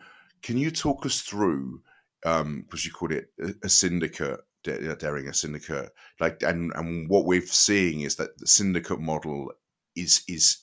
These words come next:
is part of the founder tech sort of, like, um, infrastructure, that coming in and people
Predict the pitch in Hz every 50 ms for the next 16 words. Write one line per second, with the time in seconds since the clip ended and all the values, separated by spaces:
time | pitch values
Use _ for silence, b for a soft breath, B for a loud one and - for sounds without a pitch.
0 | _ _ - 95 85 - - - - - 98 90 90 82 80 78 82 80 - -
1 | 87 82 80 80 78 76 - - 78 - - - - 78 53 71 71 80 78 73
2 | 71 - - 78 76 73 73 71 71 69 - - B B B B B B B B
3 | - 104 - - 85 - - 87 69 - - 69 67 92 95 - - - - 101
4 | 92 92 92 95 90 80 78 73 - 92 85 92